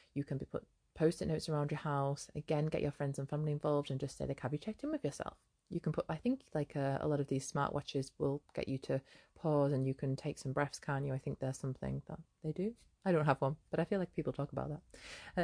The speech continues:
Um, but yeah, use those, like, uh, features on your watch or on your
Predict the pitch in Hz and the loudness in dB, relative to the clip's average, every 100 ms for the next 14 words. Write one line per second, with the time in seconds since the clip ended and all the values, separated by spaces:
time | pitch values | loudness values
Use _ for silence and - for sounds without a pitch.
0 | 165 165 - - - - 226 190 175 220 | 4 2 0 -10 -6 2 4 6 6 6
1 | 233 - 190 180 180 175 - - - - | 4 4 4 4 4 0 -8 -18 -20 -16
2 | - 156 - 156 139 135 135 143 - 208 | 0 0 2 2 4 4 2 0 2 2
3 | - 160 143 143 156 151 143 139 139 156 | 4 4 6 4 2 2 2 2 0 2
4 | 147 - - 139 139 139 | 2 2 0 0 2 0